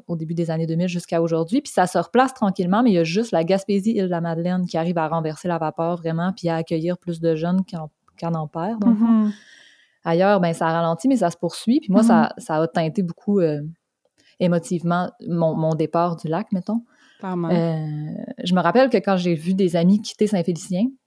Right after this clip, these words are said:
Speaker 1: euh, pour, euh, n'importe où, Sherbrooke, Montréal, Québec ou la ville en général, moi, je leur en voulais d'abandonner la région. Tu sais, j'étais
Speaker 2: Hmm.
Speaker 1: vraiment plus dans, dans la colère un peu de comme, on a grandi ici, on est bien, puis toi, tu, tu nous laisses tomber, tu me laisses tomber, tu laisses tomber la région. J'avais beaucoup ça.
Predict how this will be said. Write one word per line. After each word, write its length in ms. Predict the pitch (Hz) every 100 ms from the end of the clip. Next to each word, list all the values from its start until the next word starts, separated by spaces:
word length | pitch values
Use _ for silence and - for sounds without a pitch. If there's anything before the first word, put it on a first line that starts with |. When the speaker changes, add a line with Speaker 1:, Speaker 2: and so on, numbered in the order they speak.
| - -
Speaker 1:
euh, 220 | 160 151 -
pour, 340 | 175 170 160
euh, 140 | 151 143
n'importe 340 | 160 175 -
où, 60 | 233
Sherbrooke, 380 | - 160 196
Montréal, 360 | 196 170 170 180
Québec 380 | 175 160 180 190 -
ou 140 | 160
la 200 | 165 170
ville 180 | 156 202
en 100 | 202
général, 400 | 170 160 160 233 233 - - - -
moi, 80 | 240
je 40 |
leur 140 | 202
en 120 | 175 175
voulais 340 | 175 175 175 _ -
d'abandonner 400 | 160 160 165 170
la 100 | 160
région. 400 | 156 151 160 156
Tu 140 | 175
sais, 80 | 165
j'étais 180 | - 170
Speaker 2:
Hmm. 60 | 226
Speaker 1:
vraiment 280 | 214 196 185
plus 220 | 202 190
dans, 340 | 170 156 147 147 _ _
dans 120 | - 160
la 140 | 147
colère 760 | 131 - 165 156 160 160 156 151
un 100 | 151
peu 220 | - 165
de 160 | 156 151
comme, 380 | - 151 143 147 _ _ - - - _ -
on 120 | 180
a 80 | 175
grandi 360 | 175 170 165
ici, 240 | 175 - 214
on 100 | 165
est 100 | 156
bien, 280 | 170 185
puis 200 | 196 170
toi, 160 | 160 175
tu, 180 | 170 180 175 -
tu 80 |
nous 100 | 180
laisses 240 | 170 185 185
tomber, 260 | 165 175
tu 140 | 208 196
me 240 | 190 208
laisses 240 | 208 190 -
tomber, 340 | 170 165 202
tu 140 | 202
laisses 160 | 165 165
tomber 240 | 165 160
la 140 | 175 170
région. 340 | 160 151 185
J'avais 240 | 226 165 165
beaucoup 240 | 226 269
ça. 260 | 233 -